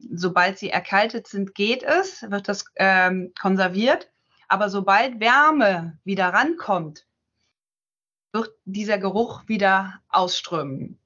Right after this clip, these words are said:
Ähm, man arbeitet natürlich da auch mit Duftstoffen, Additive, die Duftstoffe haben. Das ist dann aber auch für mich wieder der Bereich, das lässt sich nicht umsetzen. Das, das ist auch, also das, d-, nee,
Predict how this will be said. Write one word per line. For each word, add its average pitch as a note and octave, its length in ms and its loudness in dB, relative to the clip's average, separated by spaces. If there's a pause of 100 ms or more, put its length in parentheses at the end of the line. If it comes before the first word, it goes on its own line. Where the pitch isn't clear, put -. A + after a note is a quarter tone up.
(140)
Ähm, F#3+ 300 2
man G3 140 2
arbeitet A#3+ 440 2
natürlich G#3 440 -4
da G3 240 2
auch A3 120 2
mit F#3+ 200 -8
Duftstoffen, C4+ 720 -2
Additive, G#3+ 520 -2
die F#3 120 -6
Duftstoffe B3 460 -2
haben. A3+ 480 0 (880)
Das F3 180 -6
ist A#3+ 200 -6
dann A3+ 100 2
aber G3+ 220 0
auch - 60 -10
für - 180 -6
mich B3 360 -2
wieder G#3+ 200 -2
der G3 120 4
Bereich, G3+ 480 0
das F3+ 340 -12
lässt F#3 260 -4
sich F#3 180 -6
nicht G3 240 0
umsetzen. F#3 640 0
Das, F3 180 -2
das G3 220 -2
ist - 240 -2
auch, G#3 240 2 (600)
also G3+ 240 0
das, G3+ 200 0
d-, F3+ 400 -10
nee, F#3+ 320 0